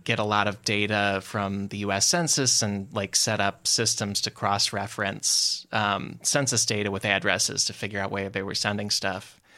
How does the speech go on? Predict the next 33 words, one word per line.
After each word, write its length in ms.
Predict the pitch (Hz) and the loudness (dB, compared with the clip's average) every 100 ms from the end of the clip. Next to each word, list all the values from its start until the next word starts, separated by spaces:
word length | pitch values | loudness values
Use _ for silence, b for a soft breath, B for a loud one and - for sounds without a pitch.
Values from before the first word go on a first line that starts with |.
| B B B B | B B B B
And 200 | - 113 | -2 2
with 180 | 110 107 | 0 0
that, 400 | 113 117 123 123 | 0 2 2 0
they 100 | 107 | -4
could 340 | 104 110 110 - | -2 -4 -4 -4
target 440 | - 120 110 110 | 0 2 2 0
their 160 | 107 104 | 0 0
mail 400 | 98 101 98 95 | 0 0 0 -2
to 340 | - 107 98 | -2 -2 -2
specific 560 | 98 - 107 113 - - | -2 0 0 0 -2 -4
demographics. 1080 | 98 98 101 101 - - - - - - - | -2 -2 0 0 0 -6 -6 -4 -2 -4 -4
So 220 | - 101 | -4 -4
richer 320 | 123 160 139 | -4 -2 -2
customers 640 | 120 117 - 110 101 98 92 | 0 0 0 0 0 0 -2
or 80 | 101 | -6
particular 920 | 107 - 107 110 101 98 95 92 - | -8 -6 -4 -4 -2 -2 -4 -8 -12
kinds 280 | - 110 101 | -6 -2 -2
of 80 | 98 | -4
customers 520 | - 98 - 98 98 | -4 -4 -4 -6 -8
for 140 | - 101 | -8 -10
particular 460 | - 98 - 98 | -8 -10 -10 -12
products. 680 | - 98 95 92 - - - B B B B B | -6 -6 -6 -8 -4 -4 -6 B B B B B
Like, 300 | 104 95 - _ _ - | -4 -4 -8 _ _ -2
everybody 480 | 135 143 139 135 113 | 0 0 2 2 2
sort 240 | - 127 | 2 2
of 100 | 101 | 0
won 220 | 107 131 | 0 0
with 140 | 147 147 | -2 -2
this, 380 | 170 160 - - | -2 0 0 2
and 180 | 110 | 2
it 100 | 107 | 2
immediately 540 | 101 107 107 101 104 104 | 2 0 0 -2 -4 -4
became 840 | 101 - 120 110 104 98 98 98 | -6 -6 -2 0 0 0 -4 -6